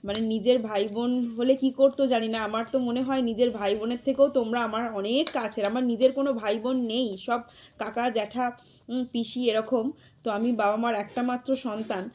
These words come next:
তো এই কমেন্টগুলো যখন হয় না, তো এত ভালো লাগে না, নিজের বলে, মানে পর বলে আমার ভাবতে ইচ্ছেই করে না তোমাদের, সবসময় আমার নিজেরই মনে করতে ইচ্ছে করে।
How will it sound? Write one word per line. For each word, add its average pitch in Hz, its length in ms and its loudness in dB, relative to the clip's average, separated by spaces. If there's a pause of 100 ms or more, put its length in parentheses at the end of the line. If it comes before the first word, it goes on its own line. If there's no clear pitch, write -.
(260)
তো 233 80 0
এই 214 200 0
কমেন্টগুলো 240 680 0
যখন 247 460 2 (180)
হয় 196 200 2
না, 254 260 0 (320)
তো 220 100 -2 (100)
এত 196 260 2
ভালো 254 320 6
লাগে 220 320 2
না, 226 300 -2 (200)
নিজের 220 400 0
বলে, 254 440 6
মানে 220 120 0 (100)
পর 262 280 6
বলে 277 200 4
আমার 277 160 0
ভাবতে 226 360 -6
ইচ্ছেই 269 440 -2
করে 262 180 0
না 220 100 -4
তোমাদের, 202 320 -4
সবসময় 208 400 -4
আমার 262 160 0
নিজেরই 233 360 2
মনে 202 260 -4
করতে 185 280 -8
ইচ্ছে 185 160 -10
করে। 180 180 -4